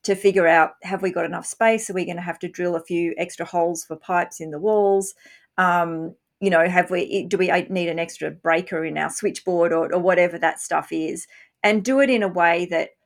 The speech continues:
fits in with everything else that's going on in your life. The thing is that for people to do that, they need a clear signal from government about what the long-term future looks like so that they can plan.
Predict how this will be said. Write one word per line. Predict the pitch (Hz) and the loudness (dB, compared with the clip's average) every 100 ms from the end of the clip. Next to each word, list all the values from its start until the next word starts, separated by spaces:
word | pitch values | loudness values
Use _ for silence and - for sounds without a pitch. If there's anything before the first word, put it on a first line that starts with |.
| _ _ _ _ | _ _ _ _
fits | _ - 254 247 - | _ -4 -2 -2 0
in | 196 175 | 0 -2
with | 175 180 | -8 -2
everything | 190 170 180 175 | -2 0 -8 -8
else | 165 156 - | -6 -6 -6
that's | 165 - | -8 -4
going | 180 165 165 | 0 0 -2
on | 151 156 | -8 -8
in | 151 | -8
your | 156 | -4
life. | 151 - - - _ _ - | -4 -4 -8 -20 _ _ -6
The | |
thing | 214 302 349 | -2 0 0
is | 330 | 0
that | 240 - | -2 -2
for | 196 | -2
people | 233 247 254 | -2 0 -2
to | 185 | 0
do | 190 185 | 0 2
that, | 170 - - | 2 0 -2
they | 185 185 | -2 -2
need | 196 247 285 | -2 0 0
a | 220 | -4
clear | - 208 208 | -2 0 0
signal | - 185 180 | -2 -6 -6
from | 170 175 151 | -8 -10 -2
government | 156 160 165 160 - | -2 -2 -6 -8 -4
about | 175 - 165 165 - - | -4 0 2 2 0 -4
what | 170 190 - | -2 0 2
the | 180 | 0
long-term | 165 160 160 170 156 | 0 -2 -4 -8 -6
future | 175 - 160 | -8 -6 -8
looks | 151 - | -8 -4
like | 151 - | -4 -2
so | 156 | -4
that | 151 - | -4 -4
they | 147 | -6
can | 147 147 | -6 -16
plan. | - 156 120 117 | -10 -8 -8 -12